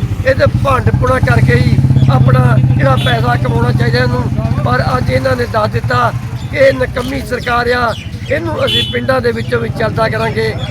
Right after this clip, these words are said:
ਵਾਹਿਗੁਰੂ ਜੀ ਕਾ ਖਾਲਸਾ, ਵਾਹਿਗੁਰੂ ਜੀ ਕੀ ਫਤਿਹ। ਥੋੜ੍ਹੇ ਜਿਹੇ ਟਾਈਮ ਦੇ ਵਿੱਚ ਫੋਨ ਕਰਦੇ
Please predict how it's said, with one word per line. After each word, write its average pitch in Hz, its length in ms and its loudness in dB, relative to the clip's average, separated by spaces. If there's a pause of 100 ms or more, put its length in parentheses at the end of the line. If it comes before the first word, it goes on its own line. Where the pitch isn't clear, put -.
(260)
ਵਾਹਿਗੁਰੂ 277 420 2
ਜੀ 240 200 -2
ਕਾ 226 140 0
ਖਾਲਸਾ, 220 600 0 (400)
ਵਾਹਿਗੁਰੂ - 420 0
ਜੀ - 60 -2
ਕੀ 135 220 -2
ਫਤਿਹ। - 680 -6 (540)
ਥੋੜ੍ਹੇ 226 220 -2
ਜਿਹੇ 247 160 4 (280)
ਟਾਈਮ 220 260 -8
ਦੇ 220 80 -4
ਵਿੱਚ 208 220 -8 (100)
ਫੋਨ 208 240 -8
ਕਰਦੇ 208 380 -8